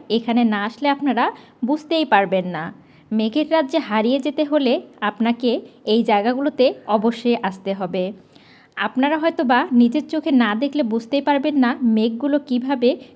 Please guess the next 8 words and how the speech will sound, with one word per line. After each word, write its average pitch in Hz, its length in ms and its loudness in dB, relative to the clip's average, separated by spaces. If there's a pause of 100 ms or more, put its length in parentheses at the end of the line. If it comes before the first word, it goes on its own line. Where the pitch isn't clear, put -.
নিচে 240 340 4
নেমে 294 280 0
আসে 285 260 -2 (460)
এবং 233 200 2 (220)
দেখতে 233 280 0 (120)
কতটা 254 380 0
সুন্দর 214 380 -2
লাগে। 180 340 -4